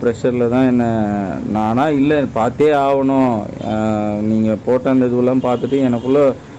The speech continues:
கண்டிப்பா உங்களை பார்த்தே ஆகணுன்ற ஒரு முடிவுல தான், என்ன பிரச்சனை வந்தாலும் பரவாயில்ல, மாறி வரணும், ம-, உங்களை வந்து பார்த்தே ஆகணும்னு சொல்லிட்டு வந்தேன்ப்பா.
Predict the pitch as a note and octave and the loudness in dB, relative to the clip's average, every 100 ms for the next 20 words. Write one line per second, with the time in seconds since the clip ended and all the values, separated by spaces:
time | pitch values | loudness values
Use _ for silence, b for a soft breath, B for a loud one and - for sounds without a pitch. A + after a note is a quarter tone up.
0 | B - - G#2+ B2+ D3 E3 D3+ C3+ B2 | B -18 -6 -2 0 2 0 2 0 2
1 | C3 C3+ D#3 D3+ C#3 C#3 C#3+ D3 D3 C#3 | 0 2 2 2 2 0 0 0 2 4
2 | C3 B2 C3 C#3 C3+ B2 C3+ E3 D#3+ - | 4 2 2 4 2 2 0 0 -4 -8
3 | - - - - G#2 C3+ F3+ E3 D#3+ D#3 | -18 -18 -18 -4 0 2 2 2 -2 0
4 | D3+ C#3+ C#3 D3 D3 C3+ C3+ C3 C#3 C3 | 0 2 2 2 2 2 4 2 2 2
5 | C3 C3 B2+ A#2+ B2 B2+ A#2 G#2+ A2 A#2 | 4 4 2 2 2 2 0 -2 -2 -2
6 | A2+ A2+ A2+ A#2 C3+ C3+ C3 C3 C#3 C3 | 0 0 0 2 2 2 -2 0 2 2
7 | B2+ A#2+ B2 B2+ A#2+ A2+ A#2+ A#2 A2+ A2+ | 0 0 0 0 -2 -4 -4 -2 -2 -4
8 | A2 A2 | -4 -4